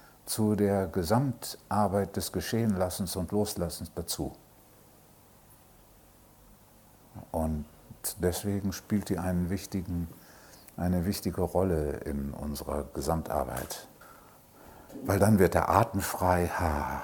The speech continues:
dann lässt man den Ton zu, dann wird die Tonübung natürlich ganz viel besser, dann, dann, äh, äh, wird der Atem freier, dann kann man loslassen, dann kann man Gefühle aushalten lernen,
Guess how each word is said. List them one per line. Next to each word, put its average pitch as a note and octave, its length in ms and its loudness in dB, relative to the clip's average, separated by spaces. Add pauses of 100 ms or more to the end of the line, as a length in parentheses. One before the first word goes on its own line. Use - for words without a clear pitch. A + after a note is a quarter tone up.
(140)
dann D#2 360 -2
lässt E2 240 2
man E2 140 0
den E2 180 0
Ton G#2 300 4
zu, G#2 360 4
dann D#2+ 220 4 (340)
wird F2 440 -4
die F2 80 -4
Tonübung G#2+ 640 6
natürlich G2+ 420 0
ganz G#2 380 2
viel G2+ 300 2
besser, G2+ 600 4
dann, D#2 300 2 (420)
dann, E2 400 2
äh, D#2 440 2
äh, D#2 460 2
wird E2 180 2
der F2+ 140 4
Atem G#2+ 320 8
freier, G2+ 680 6
dann D#2+ 420 2 (640)
kann F2 180 0
man E2 240 0
loslassen, G2 800 2
dann E2+ 200 2
kann E2+ 160 0
man E2 240 2 (420)
Gefühle F#2+ 720 4
aushalten G#2 800 4
lernen, G#2+ 560 4